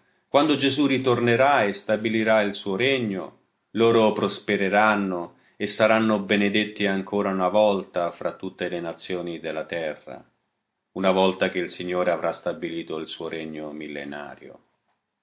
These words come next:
Quindi il giudizio che è venuto e il giudizio che verrà è qualcosa di molto triste e tragico. Ma in mezzo a tutto questo,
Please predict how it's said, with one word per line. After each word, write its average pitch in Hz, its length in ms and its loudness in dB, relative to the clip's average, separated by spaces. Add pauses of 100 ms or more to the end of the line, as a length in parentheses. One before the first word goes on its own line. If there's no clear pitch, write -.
(220)
Quindi 180 340 2
il 139 180 4
giudizio 127 560 0
che 117 120 2
è 104 80 0
venuto 101 800 -4 (380)
e 110 140 0
il 110 120 2
giudizio 104 640 -2
che 90 200 -8
verrà 98 600 -2 (880)
è 107 140 -4
qualcosa 107 560 2
di 98 120 -4
molto 92 420 -4
triste 90 720 -10 (260)
e - 160 -16
tragico. - 760 -4 (800)
Ma 143 120 2
in 147 100 2
mezzo 139 280 2
a 131 60 4
tutto 127 340 0
questo, 151 680 -6